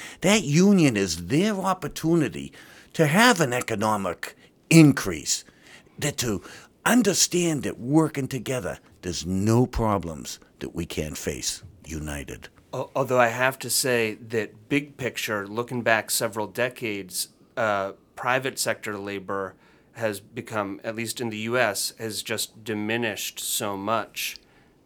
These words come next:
Speaker 2: Uh, w-, why do you, why do you think that is? If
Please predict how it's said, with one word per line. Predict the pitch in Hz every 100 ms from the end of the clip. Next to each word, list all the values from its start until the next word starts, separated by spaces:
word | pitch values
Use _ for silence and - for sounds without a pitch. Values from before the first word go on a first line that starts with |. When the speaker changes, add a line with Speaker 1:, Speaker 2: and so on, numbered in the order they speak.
| -
Speaker 2:
Uh, | 110 101 98 95 95 - _ _ _
w-, | 151
why | 139 123 117 131
do | 143
you, | 143 135 - _
why | 135 120
do | 127
you | 127
think | 120 123 113
that | 110 110
is? | 113 107 92
If | 104 95 -